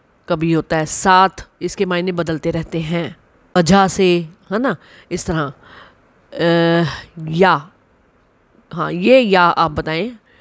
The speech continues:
ये हो सकता है जैसे कहते हैं रब्बी, मेरा रब, कलिमाती, मेरे कलमात, कौली, मेरी बात,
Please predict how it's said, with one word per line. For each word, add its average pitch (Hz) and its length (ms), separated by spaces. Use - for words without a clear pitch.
ये 180 840
हो 165 220
सकता 160 380
है 175 360
जैसे 160 220
कहते - 220
हैं 180 60
रब्बी, 170 540
मेरा 220 280
रब, 180 340
कलिमाती, 175 1000
मेरे 160 240
कलमात, 160 540
कौली, 180 640
मेरी 165 240
बात, 170 360